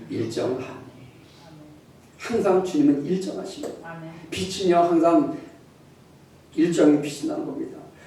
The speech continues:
Speaker 1: 우리 주님은 영원한 세계를 비추는 빛이십니다. 예수님도 말합니다. 요한복음 팔 장 십이 절 말씀 함께 합독하시겠습니다. "나는 세상의 빛이니 나를 따르는 자는 어둠에 다니지 아니하고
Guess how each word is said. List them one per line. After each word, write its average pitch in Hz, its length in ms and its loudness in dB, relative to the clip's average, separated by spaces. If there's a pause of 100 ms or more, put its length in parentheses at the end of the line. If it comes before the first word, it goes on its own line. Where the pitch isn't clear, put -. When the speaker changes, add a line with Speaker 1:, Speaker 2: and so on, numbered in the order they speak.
Speaker 1:
우리 226 300 6
주님은 220 360 6
영원한 214 300 6
세계를 202 480 4
비추는 190 360 -2
빛이십니다. 135 920 0 (400)
예수님도 208 480 4
말합니다. 190 680 8
요한복음 196 400 4
팔 190 160 0
장 190 160 4
십이 180 240 -2
절 165 220 4
말씀 139 540 0 (540)
함께 160 960 4
합독하시겠습니다. 131 1200 -2 (280)
"나는 180 300 8
세상의 170 520 6
빛이니 131 640 4 (280)
나를 170 380 6
따르는 156 480 8
자는 135 420 4 (200)
어둠에 143 680 4
다니지 131 420 6
아니하고 143 760 2